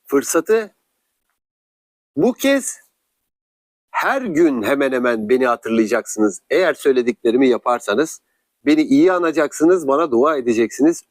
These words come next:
Öyle bir şeyden bahsedeceğim ama o video yarın. Bugün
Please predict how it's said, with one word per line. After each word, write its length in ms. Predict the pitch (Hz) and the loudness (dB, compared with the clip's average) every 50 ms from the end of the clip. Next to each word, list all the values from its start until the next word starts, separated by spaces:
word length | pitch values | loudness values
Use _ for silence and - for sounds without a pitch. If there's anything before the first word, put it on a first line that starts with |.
| _ - | _ 0
Öyle 300 | 160 185 180 170 165 151 | 2 2 2 2 -2 -4
bir 60 | 147 | -2
şeyden 420 | - 147 135 131 151 147 143 127 | 0 0 0 0 0 -2 -2 -2
bahsedeceğim 580 | 117 110 107 - - 107 98 98 110 151 170 185 180 _ _ _ | -4 -4 -4 -4 -6 -6 -6 -4 -4 -4 -4 -6 -8 _ _ _
ama 200 | - 139 143 143 | -6 -2 0 0
o 120 | 131 127 110 | 0 0 -2
video 240 | 107 95 110 139 | -4 -2 0 0
yarın. 360 | 135 120 101 95 92 82 78 - _ _ _ _ - | 0 2 0 -2 -4 -6 -10 -14 _ _ _ _ -4
Bugün 500 | 131 175 190 139 135 175 202 220 214 | -2 -2 -2 2 2 0 0 0 -4